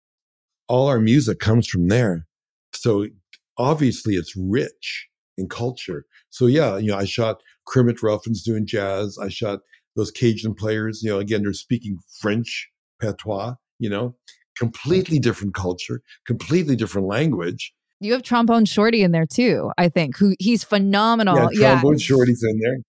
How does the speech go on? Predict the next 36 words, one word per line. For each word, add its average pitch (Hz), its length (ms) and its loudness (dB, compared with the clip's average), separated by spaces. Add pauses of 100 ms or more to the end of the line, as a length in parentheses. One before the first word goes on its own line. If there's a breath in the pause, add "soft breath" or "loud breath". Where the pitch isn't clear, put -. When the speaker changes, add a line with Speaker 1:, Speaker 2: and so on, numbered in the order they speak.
(160)
Speaker 1:
And 147 140 0
that's 165 240 0
where 165 80 2
rock 160 300 0
and 170 100 2
roll 220 220 2
comes 117 300 0
from. 95 400 -2
It's 135 220 -8
like, 151 320 -4
and, 151 160 2
uh, 147 200 4
and 143 240 4
Little 151 200 6
Milton 151 560 2
in 123 140 4
the 117 80 4
blues, 113 640 0 (240)
you 113 80 0
know, 110 260 -2 (360)
who's 123 180 2
no 123 80 4
longer 117 380 2
here. 110 420 -4 (240)
When 156 140 4
I 151 60 6
looked 208 260 2
at 185 80 4
all, 165 280 2 (460 soft breath)
eh, 185 220 0
there's 180 200 0
something 196 280 2
else 156 180 2
that 143 220 -2
I 127 40 0
thought 139 220 0